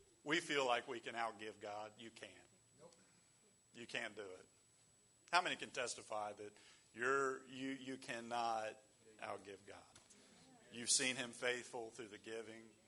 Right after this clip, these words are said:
You've seen him faithful through the lean times. It didn't seem like there was seed, but God always provided more. So he loves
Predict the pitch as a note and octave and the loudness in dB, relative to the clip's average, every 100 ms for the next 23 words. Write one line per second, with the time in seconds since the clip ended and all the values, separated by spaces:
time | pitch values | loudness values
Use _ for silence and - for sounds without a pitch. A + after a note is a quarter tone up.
0 | A2 G2+ - B2 A2+ G#2+ B2 A2+ A2+ A2+ | -12 -6 -4 -4 -6 -2 0 0 0 -6
1 | G#2+ G#2+ G#2 A2 G#2+ G#2+ A#2 A2 G#2+ G#2 | -6 -6 -6 -6 -8 -8 -8 -8 -10 -14
2 | - - - - - - G#2 A#2+ A2 A2+ | -20 -20 -20 -20 -20 -16 -8 -4 -2 -2
3 | A2 G#2 A2 G#2+ G2 - A#2+ A2 G#2 G2+ | -4 -4 -2 -4 -2 -2 -2 -4 -8 -12
4 | A2 G#2+ G#2 G2 G2+ - G2+ G2+ F#2+ F#2+ | -6 -2 -2 -2 -6 -10 -8 -6 -8 -12
5 | G2 F#2 F#2 - _ _ _ - D3+ D3+ | -16 -18 -20 -20 _ _ _ -4 2 6
6 | D3+ C#3 C3 - | 6 6 -2 -6